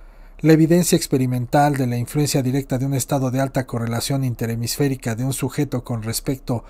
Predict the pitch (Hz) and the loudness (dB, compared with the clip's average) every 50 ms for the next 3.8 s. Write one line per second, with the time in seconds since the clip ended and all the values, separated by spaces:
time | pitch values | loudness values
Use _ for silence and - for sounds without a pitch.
0 | - - - - - - - 135 143 160 160 160 - 151 156 147 - - - - | -16 -20 -20 -20 -16 -6 0 4 4 6 4 4 4 2 2 2 0 -4 -8 -8
1 | - 139 - - 160 156 170 185 190 190 190 185 160 143 127 - 175 185 175 175 | -8 -8 -4 -2 2 4 6 6 8 8 8 8 6 4 4 4 2 4 4 4
2 | 156 156 170 185 185 - 170 156 - - 151 147 147 - - 151 131 135 123 127 | 4 4 4 2 0 -2 -2 -2 0 0 2 2 2 2 0 0 0 0 0 0
3 | 123 110 131 147 139 135 131 - - 170 165 165 170 160 - | -2 0 0 0 0 0 0 0 0 0 2 2 0 0 -2